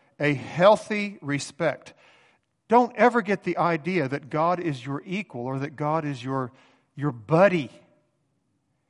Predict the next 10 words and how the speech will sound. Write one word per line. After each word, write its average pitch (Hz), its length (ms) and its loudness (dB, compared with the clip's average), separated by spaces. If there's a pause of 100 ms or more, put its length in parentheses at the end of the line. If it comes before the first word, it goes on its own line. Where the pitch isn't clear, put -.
He 247 160 4
has 269 160 8
called 233 380 8
us 196 240 4
friends, 185 600 4
but 143 160 -6
that 226 200 6
is 175 140 2
an 165 80 2
incredible 180 840 2